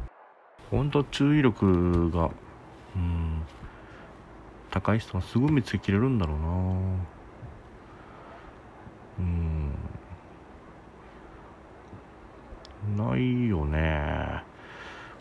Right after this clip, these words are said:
もうなんか。<laughs> お、不気味な枝。やった。そして不気味な枝があと四つもあるだと。マジですか。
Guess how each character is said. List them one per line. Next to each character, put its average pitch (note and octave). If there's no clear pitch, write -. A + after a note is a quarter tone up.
も F#2+
う -
な G2
ん F#2+
か。 -
<laughs> A#2
お、 F3+
不 D#3
気 D#3+
味 D#3
な D3+
枝。 D3
や G2
っ G#2+
た。 C3
そ -
し -
て -
不 G2+
気 -
味 A2+
な A2
枝 G2+
が -
あ G2+
と G2+
四 C3
つ -
も F2
あ -
る E2
だ D#2
と。 F2
マ E2
ジ B2+
で G2
す -
か。 D#2